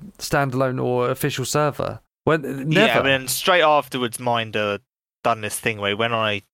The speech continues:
Speaker 2: vanilla server for a week.
Speaker 1: Yeah, I get
Speaker 2: Um,
Speaker 1: that. To, to kind of,
Speaker 2: Um,
Speaker 1: like, calm the seas down a little bit, because I think everybody's noticed that, dude, you don't even play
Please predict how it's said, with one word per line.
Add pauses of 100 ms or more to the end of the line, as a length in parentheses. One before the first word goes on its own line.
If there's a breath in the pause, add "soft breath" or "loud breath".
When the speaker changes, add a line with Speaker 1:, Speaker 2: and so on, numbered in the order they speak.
(320)
Speaker 2:
vanilla
server
for
a
week. (160)
Speaker 1:
Yeah,
I
get
Speaker 2:
Um,
Speaker 1:
that.
To, (260 loud breath)
to
kind
of,
Speaker 2:
Um,
Speaker 1:
like,
calm
the
seas
down
a
little
bit,
because (240 loud breath)
I
think
everybody's
noticed
that, (260 loud breath)
dude,
you
don't
even
play